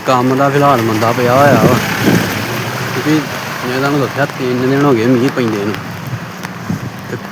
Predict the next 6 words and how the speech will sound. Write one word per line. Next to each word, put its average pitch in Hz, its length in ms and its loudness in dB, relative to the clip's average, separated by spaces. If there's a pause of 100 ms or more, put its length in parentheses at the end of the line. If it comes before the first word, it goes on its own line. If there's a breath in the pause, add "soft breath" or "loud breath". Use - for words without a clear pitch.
ਕੰਮ 120 300 -2
ਦਾ 123 140 2
ਬਹੁਤ 123 280 -2
ਪਿਆ 117 300 0
ਮੰਦਾ। 107 500 -2 (1900)
ਤੇ 107 480 -6